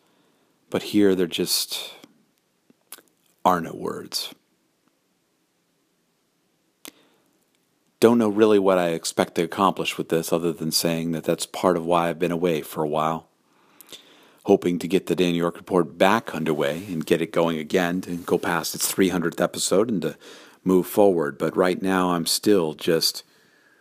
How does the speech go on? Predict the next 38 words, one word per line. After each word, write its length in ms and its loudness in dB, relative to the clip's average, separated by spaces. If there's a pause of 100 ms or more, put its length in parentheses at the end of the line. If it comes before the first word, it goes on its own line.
(360)
thinking 400 2
a 60 0
bit 220 4
about 640 -2 (300)
all 280 2
of 100 -10
that 260 -4
and 160 -6
the 80 -6
families 680 -2
that 120 0
are 60 2
there, 440 -2
the 100 -6
people 460 -4
that 120 -2
are 80 -2
there, 400 -4 (720)
the 160 0
impact 480 -2
this 220 -2
will 80 -2
have 280 0
on 140 2
our 80 -4
society 720 0
already 760 -2 (200)
as 160 -6
we 100 -8
see, 500 -4 (680)
you 80 -8
know, 140 -4
calls 480 0
for 200 -4
increased 520 -4
security, 680 0
increased 580 -4
safety, 680 -4